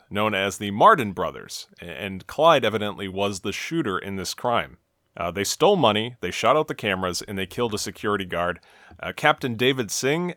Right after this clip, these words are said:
asked if C S I has arrived yet, and Joe West says no.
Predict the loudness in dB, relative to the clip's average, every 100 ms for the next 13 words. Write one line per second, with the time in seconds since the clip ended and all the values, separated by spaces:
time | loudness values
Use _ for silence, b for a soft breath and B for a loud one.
0 | -4 0 0 0 -8 -10 -6 -4 -2 2
1 | 4 4 2 0 -2 4 4 4 2 0
2 | 0 _ _ -6 -4 -4 0 0 2 2
3 | 0 -6 -6 -6 -6 4 4 4